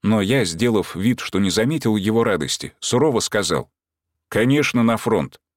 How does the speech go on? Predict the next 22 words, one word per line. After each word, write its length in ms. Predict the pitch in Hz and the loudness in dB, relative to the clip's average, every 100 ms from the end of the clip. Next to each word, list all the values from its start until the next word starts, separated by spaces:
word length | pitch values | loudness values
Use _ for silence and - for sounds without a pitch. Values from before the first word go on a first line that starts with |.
| - | -6
А 100 | 107 | -2
ты 100 | 160 | 0
что 220 | - 175 | 2 2
хотел? 440 | 131 117 127 76 - _ _ - | 2 0 2 0 -4 _ _ 0
Отпуск 500 | 151 185 - - 98 | 0 2 -2 -2 0
и 140 | 95 | 0
талоны 400 | - 113 185 170 | 2 2 4 2
на 120 | 131 | 2
усиленное 580 | 127 - 143 120 107 104 | 2 0 0 2 2 0
питание?" 540 | - 131 131 87 65 - _ _ _ _ _ | -2 0 0 0 -4 -10 _ _ _ _ _
"Нет 360 | 127 165 175 143 | 0 2 2 2
уж, 280 | 78 - - - | 0 -2 -8 -2
отпуск 460 | 156 170 135 - | 0 2 -2 0
еще 300 | 120 240 156 | 0 2 2
заслужить 760 | 143 117 - 123 117 147 135 - | 2 2 0 0 2 2 0 0
надо, 420 | 110 101 69 57 - _ | 0 0 -2 -6 -14 _
так 160 | - 117 | -4 -2
что 180 | - 107 | -2 0
пойдешь 480 | 117 117 151 - | 0 2 2 0
в 180 | - 85 | -4 0
маршевые 600 | 107 135 - - 107 110 | 2 2 2 0 2 2
роты. 400 | 113 104 - - | 2 2 0 -8